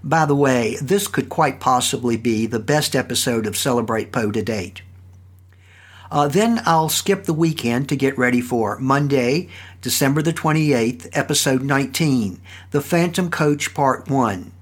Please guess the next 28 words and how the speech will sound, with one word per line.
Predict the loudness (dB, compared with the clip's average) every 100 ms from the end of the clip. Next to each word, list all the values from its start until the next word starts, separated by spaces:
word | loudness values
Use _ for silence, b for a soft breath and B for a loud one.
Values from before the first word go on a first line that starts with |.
| -20 B -4
a | 0
gripping | 0 0 0 0
tale | 2 2 2
of | 0
the | -2
supernatural | 0 0 0 0 0 -2 -4
from | -2 -2
England. | -2 -2 -6 -12 -14 -20 -20 -20 B B B B B
Then | 2 2 2
Tuesday, | 2 2 2 2 4 4 0
December | -2 -2 2 2 0 -2
the | -2
twenty-ninth, | 0 2 2 2 0 -2 -8 -20 -20 -20 B
episode | -2 0 0 0 0
twenty, | -2 0 0 -2 -8 -20 B B B
The | -2
Phantom | 2 2 2 2
Coach | 2 2 2 -2
Part | 0 0 0
Two. | 2 2 2 -4 -16 B B B B
And | 0 0
then | 2
Wednesday, | 2 2 0 0 2 2 -2 -6
December | -2 0 2 0
the | 0 -2
thirtieth, | 0 0 0 -2 -2 -10 B -4
episode | -2 0 2 2 0
twenty-one | 0 2 2 2 2 0 -2